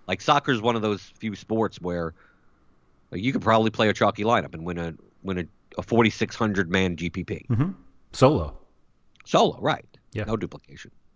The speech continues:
Speaker 1: Okay, let's go to the midfield.
Speaker 2: Okay.
Speaker 1: Have we gotten to the player
Speaker 2: No.
Speaker 1: that, that
Speaker 2: He's
Speaker 1: that
Speaker 2: in here,
Speaker 1: we have
Speaker 2: though.
Speaker 1: He's in here? Is
Speaker 2: Yeah.
Speaker 1: he Kevin De Bruyne at ten seven?
Speaker 2: No.
Speaker 1: Okay, so he's not the guy that you have to play.
Speaker 2: I don't think
Speaker 1: Must
Speaker 2: so.
Speaker 1: play.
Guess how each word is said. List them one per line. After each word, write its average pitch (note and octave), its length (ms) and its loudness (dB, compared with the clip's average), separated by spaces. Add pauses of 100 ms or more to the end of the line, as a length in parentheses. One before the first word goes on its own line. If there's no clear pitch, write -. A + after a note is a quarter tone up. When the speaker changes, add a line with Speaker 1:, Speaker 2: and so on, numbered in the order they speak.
(880)
Speaker 1:
Okay, F#2 260 -2
let's G2 220 -2
go G#2 180 6
to G2 200 4
the G2 80 -6
midfield. E2+ 580 -8
Speaker 2:
Okay. A#2 180 0 (480)
Speaker 1:
Have C#3 100 4
we D3+ 120 0
gotten E3+ 220 4
to D#3+ 100 -6
the D3 100 -4
player C#3 340 2
Speaker 2:
No. A2+ 120 6
Speaker 1:
that, - 220 0
that G#2+ 160 -6 (280)
Speaker 2:
He's A#2+ 160 2
Speaker 1:
that A#2 60 2
Speaker 2:
in A2 60 2
here, G2+ 80 0
Speaker 1:
we A2 40 4
have G#2 100 0
Speaker 2:
though. D#2 160 -12 (600)
Speaker 1:
He's A2 120 -4
in B2 100 -2
here? C3+ 280 0
Is B2 100 2
Speaker 2:
Yeah. - 60 -6
Speaker 1:
he B2 60 -2
Kevin B2+ 300 -2
De A2+ 60 -6
Bruyne A#2+ 220 0
at A#2+ 80 -6
ten A#2 160 -4
seven? B2+ 400 -8
Speaker 2:
No. A#2 380 0 (680)
Speaker 1:
Okay, G2 220 -4
so A#2 160 -4
he's C#3 240 -6
not C#3 200 2
the B2+ 60 -4
guy A#2 220 2
that G#2 140 -4
you G2 140 -10 (100)
have A#2 240 -6
to - 120 -6
play. F2+ 340 -12
Speaker 2:
I A2+ 80 -2
don't A2+ 120 2
think G#2+ 100 -2
Speaker 1:
Must C3+ 140 2
Speaker 2:
so. D#2+ 80 -12
Speaker 1:
play. E2+ 340 -12